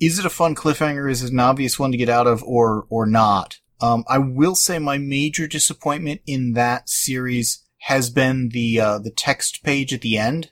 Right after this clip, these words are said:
because there have been one or two times where the, uh, 'cause the writer of it is the one of the, I think, the previous issue saying how he would have gotten out of it.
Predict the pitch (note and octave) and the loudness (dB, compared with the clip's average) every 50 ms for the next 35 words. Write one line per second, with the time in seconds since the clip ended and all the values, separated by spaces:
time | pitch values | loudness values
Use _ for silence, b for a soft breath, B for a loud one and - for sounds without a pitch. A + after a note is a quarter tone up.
0 | _ _ _ - C3 - C#3+ B2+ A#2+ - C#3+ C#3+ C#3 C3+ C3+ C3 B2+ B2+ C#3 D3+ | _ _ _ -6 -2 0 0 0 2 4 2 2 2 0 -2 0 0 0 0 0
1 | D3+ C#3+ - - F3+ D#3 - - D3 C#3+ C#3 C3+ C3 C3 B2 - - - - B2+ | 0 -2 -4 -4 -4 -2 0 2 4 4 4 2 0 -2 -4 -6 -8 -8 -12 -14
2 | A#2 A#2+ B2 B2+ B2 B2 A#2+ A#2+ A#2 A#2 A2+ - - _ _ _ - D#3+ B2 A#2 | -8 -4 0 2 4 6 6 6 4 2 0 -2 -6 _ _ _ -8 -8 -6 -2
3 | B2 C3 B2+ B2 B2 A#2+ A2+ A2+ A2+ A2+ A2+ A2 G#2+ G#2+ A2+ _ _ _ _ - | 0 2 2 4 4 4 4 4 4 2 0 -2 -4 -8 -12 _ _ _ _ -6
4 | D3+ C#3 - D#3 C3+ D3+ F3+ A3 G#3 F#3+ E3 D3 B2 C#3+ D3 C3+ B2+ A#2+ - C3+ | -4 -2 0 0 2 4 4 4 4 2 0 0 0 -2 -2 0 -2 -2 -4 -6
5 | C3 B2+ C3 C3 B2 G#2+ A#2 A#2+ A2+ - - B2+ A#2+ - G#2+ - - D3+ C#3+ B2+ | -6 -4 -4 -4 -4 -4 -4 -4 -4 -4 -6 -6 -6 -8 -10 -6 -4 -4 -2 -2
6 | A#2+ A#2 G#2+ - - C#3+ C#3 - - B2 A2 G#2 - B2+ A#2+ A#2 A2+ A2 - - | -4 -6 -4 -4 -4 -2 -2 -4 -4 -2 -2 -2 -2 -2 -2 -4 -4 -4 -4 -4
7 | - - D3+ D3 C3+ C3+ B2 A#2 - B2+ B2 A#2+ B2 A2+ G#2+ A2+ B2 C#3 - E3+ | -2 -2 -2 -2 -2 -2 -2 0 0 0 0 -2 -2 -4 -2 -2 -2 -2 -4 -6
8 | F#3+ - | -6 -8